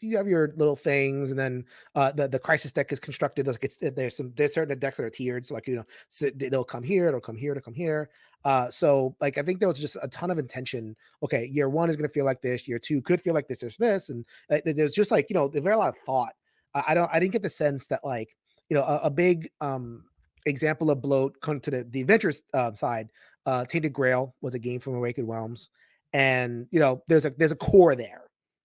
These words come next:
right? And they wanted to get that core across. The core is very good, but then they also want it to be a big game. So it's like, "Let's take this core and go here, and take this core and go here." A-, and it's like, "Okay, you're, what are you doing with that core? How is it developing?" You're,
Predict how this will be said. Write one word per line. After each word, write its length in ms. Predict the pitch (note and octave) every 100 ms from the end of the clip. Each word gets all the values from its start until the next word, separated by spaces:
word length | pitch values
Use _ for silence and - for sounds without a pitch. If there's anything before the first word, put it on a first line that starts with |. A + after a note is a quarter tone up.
| -
right? 160 | C#3 D3
And 100 | D3+
they 80 |
wanted 260 | D3+ F3+ F#3+
to 60 | E3+
get 100 | D#3+
that 140 | D3
core 200 | - E3
across. 240 | D3 B2+ A#2
The 100 | C3
core 180 | E3+
is 80 | D3+
very 220 | C#3+ C#3+
good, 480 | A#2 C3 D#3 A2+ - _ _ _ _ _
but 140 | D3 D3+
then 160 | D3
they 80 | D3+
also 240 | E3 F3
want 140 | E3 D#3+
it 20 |
to 80 | C#3+
be 80 | C#3+
a 60 |
big 260 | B2+ D3 B2+
game. 560 | A#3 G#3+ D3 C3 C3 B2+ _ _
So 160 | - E3
it's 100 | D3
like, 160 | C#3
"Let's 160 | F#3+ G3+
take 340 | - C4 D4
this 160 | C4 A3+
core 600 | - D#4 C4 C3 B2+ D3 _ _ _
and 240 | D3+ D#3+
go 160 | B2 C3
here, 340 | C3+ C#3 G#2 _ _ _ _
and 120 | B2 A#2
take 200 | G#3+ A3
this 140 | G#3
core 520 | - C4+ G#3 D3 E3+ _ -
and 220 | B2 G2+
go 160 | C#3
here." 300 | D#3+ E3 A#2+ - _
A-, 180 | D3+ -
and 160 | E3+ E3+
it's 140 | F3
like, 220 | F3 D#3+
"Okay, 320 | F#3+ D#3+ C#3 C3
you're, 160 | E3+ F3
what 160 | E3+
are 40 | A#3
you 100 | A3+
doing 420 | C3+ A3 D4 A#3+
with 120 | F3
that 180 | C#3 B2+
core? 160 | - C3
How 180 | D3+ G3
is 60 |
it 80 | A3+
developing?" 480 | G3+ G#3+ B3+ -
You're, 100 | C3+